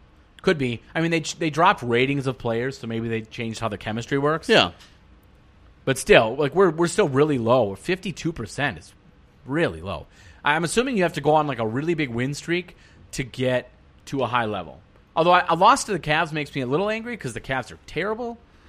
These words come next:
Speaker 1: so I don't love that.
Speaker 2: But we just beat the Nets.
Speaker 1: Uh, uh, Terrence Ross for Robert Covington, n-, no. No one's doing that.
Speaker 2: We beat the Nets by seventeen.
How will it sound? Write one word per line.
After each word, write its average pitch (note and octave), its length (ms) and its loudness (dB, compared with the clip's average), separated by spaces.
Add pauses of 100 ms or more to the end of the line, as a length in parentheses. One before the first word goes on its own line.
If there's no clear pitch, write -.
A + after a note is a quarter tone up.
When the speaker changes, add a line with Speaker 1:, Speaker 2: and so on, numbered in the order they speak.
(260)
Speaker 1:
so C#3+ 200 2
I C3+ 80 6
don't D#3 140 0
love B2 180 0
that. B2 300 0 (140)
Speaker 2:
But C3 80 2
we C#3 100 4
just C3 180 -2
beat B2+ 140 2
the G#2+ 80 2
Nets. F#2+ 500 -2 (120)
Speaker 1:
Uh, A#2+ 160 -4 (160)
uh, G2 360 -6
Terrence D#3 320 0
Ross D3 300 4
for D3 100 -2
Robert C3+ 220 2
Covington, C3 520 -4
n-, A#2 380 -6
no. F#2 200 -6 (220)
No C3+ 160 -4
one's D3+ 220 -2
doing A2+ 300 -2
that. G#2 380 -8 (160)
Speaker 2:
We B2+ 120 2
beat D#3+ 140 6
the C#3 80 2
Nets C3+ 220 4
by G#2+ 160 2
seventeen. F#2+ 720 -2